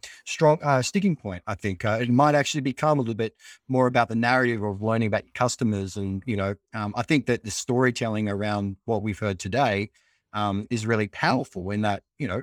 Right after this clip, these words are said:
understanding your customers leads to better decisions and, and better judgment. It's not all about revenue and outcomes.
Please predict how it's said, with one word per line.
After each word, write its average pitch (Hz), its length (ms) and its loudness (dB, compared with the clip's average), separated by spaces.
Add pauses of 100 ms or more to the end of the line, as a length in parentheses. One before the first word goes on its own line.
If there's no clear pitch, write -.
(140)
understanding 123 680 0
your 104 80 0
customers 113 500 0
leads 123 520 0
to 113 460 -2
better 113 220 0
decisions 123 540 -2
and, 101 140 -4 (180)
and 117 100 -6
better 110 220 2
judgment. 117 480 0 (400)
It's 123 180 -8
not 113 200 0
all 120 200 0
about 107 320 0
revenue 110 400 0
and 107 100 -4
outcomes. 98 600 -4